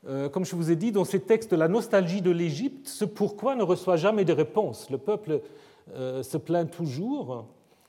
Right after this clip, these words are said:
Et la question pourquoi faut-il, euh, sortir d'Égypte reste une question toujours ouverte. Et là derrière, comme je vous ai dit, se trouve sans doute toute une discussion à l'époque perse, euh, dans la diaspora. Faut-il, oui ou non,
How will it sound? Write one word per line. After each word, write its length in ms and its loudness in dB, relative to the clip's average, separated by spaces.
Et 60 -6
la 100 -2
question 360 0
pourquoi 420 -2
faut-il, 840 -2
euh, 300 0
sortir 680 0
d'Égypte 720 -8
reste 280 0
une 140 2
question 380 0
toujours 340 0
ouverte. 460 0
Et 80 0
là 140 8
derrière, 600 6
comme 160 2
je 100 0
vous 260 2
ai 60 4
dit, 300 -6
se 140 -6
trouve 460 -2
sans 280 6
doute 400 -2
toute 220 0
une 100 4
discussion 720 0
à 100 4
l'époque 520 4
perse, 520 -2
euh, 360 2
dans 200 6
la 140 8
diaspora. 640 2
Faut-il, 420 0
oui 200 0
ou 100 2
non, 240 -2